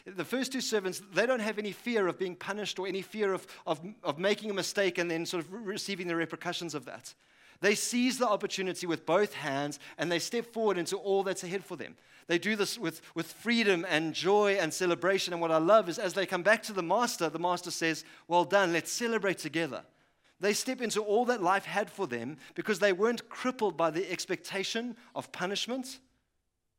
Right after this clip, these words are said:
or of disapproval. But what we see in the third servant is a different view of the master. A view of the master that said, "If I do something wrong, I'll be punished,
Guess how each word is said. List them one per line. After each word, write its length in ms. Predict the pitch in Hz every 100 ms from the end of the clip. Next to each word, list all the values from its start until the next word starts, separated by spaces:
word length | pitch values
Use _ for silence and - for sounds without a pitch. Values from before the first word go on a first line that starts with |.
| _
or 120 | 147
of 120 | 143 -
disapproval. 640 | 139 139 - 110 95 - _ _ _ _ _ _ _ _ _ _ _ _
But 120 | 165 190
what 140 | 202
we 100 | 185
see 260 | 170 220 233
in 100 | 185
the 60 |
third 320 | 143 175 185
servant 440 | - 143 127 123 123
is 100 | 131
a 60 |
different 360 | 120 147 151 131
view 180 | 123 131
of 120 | 117
the 60 | 113
master. 400 | 110 107 - - _ _ _ _ _ _ _ _
A 80 | 170
view 200 | 147 220
of 120 | 226
the 80 | 208
master 420 | 190 185 175 -
that 180 | 170 170
said, 280 | - 170 156 - - - _ _ _
"If 120 | - 185
I 120 | 160
do 160 | 190
something 400 | - 220 180 151
wrong, 380 | 131 170 240 226 - _ _ - 135
I'll 80 |
be 140 | 139 131
punished, 500 | 135 107 101 -